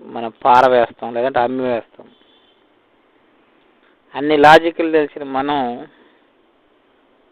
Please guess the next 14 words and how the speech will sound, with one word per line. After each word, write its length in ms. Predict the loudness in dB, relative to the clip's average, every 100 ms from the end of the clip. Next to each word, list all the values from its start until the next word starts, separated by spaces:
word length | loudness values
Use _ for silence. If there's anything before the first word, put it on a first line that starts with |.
| _
మన 160 | -8 -4
కోసం 460 | 4 6 6 2 0
సమస్యాన్ని 760 | 0 2 -2 -2 0 0 0 -4
ఇచ్చిన 420 | -6 -4 -2 -2
దేవుడు 480 | -2 2 4 4 4
ఏ 480 | 4 6 8 8 8 2
చిత్తముతో 480 | -2 0 -2 -2 -4
అయితే 200 | -6 -6
మనం 240 | -10 -10
నిర్మించాడో 840 | -8 -8 -8 -12 -6 -6 -4 -8 -10 _ _ _ _ -10
ఆ 100 | -2
సంకల్పాన్నే 1040 | -2 2 0 2 2 2 2 2 2 0 -2
మనం 260 | -2 -2
నెరవేర్చలేకపోతే, 1400 | -2 0 2 0 -2 -4 -4 -6 -8 -8 -8 -12 -14 -16